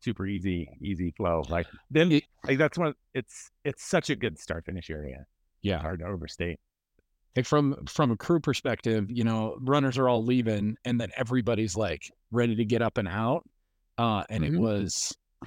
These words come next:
Speaker 2: like, it was just easy. There was no traffic jam to leave,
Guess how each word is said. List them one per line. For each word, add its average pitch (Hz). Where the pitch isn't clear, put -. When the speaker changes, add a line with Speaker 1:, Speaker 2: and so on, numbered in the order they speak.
Speaker 2:
like, 107
it 131
was 120
just -
easy. 98
There 110
was 113
no 117
traffic 107
jam 95
to 101
leave, 87